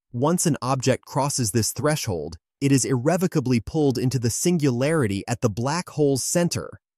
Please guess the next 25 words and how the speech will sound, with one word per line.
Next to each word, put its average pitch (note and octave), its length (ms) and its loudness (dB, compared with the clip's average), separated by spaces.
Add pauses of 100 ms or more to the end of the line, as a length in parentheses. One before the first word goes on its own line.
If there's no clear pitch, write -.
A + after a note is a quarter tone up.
(260)
a C3 80 0
point F3+ 400 -2
where C3+ 120 2
the A2+ 100 2
curvature E3+ 580 -4
of G#2+ 160 -2
space-time A#2+ 680 -2
becomes A#2+ 540 0
infinite B2+ 560 0 (320)
and B2+ 140 2
the B2+ 60 4
known E3 420 2
laws C#3+ 280 0
of A2 100 2
physics C3+ 480 0
break A#2+ 360 -2
down. F2+ 480 -2 (580)
The C3+ 200 2
event E3+ 300 2
horizon A2+ 580 2
marks B2 300 2
the B2 220 -2
end E3 260 2
of A#2 120 0
predictability. B2 880 0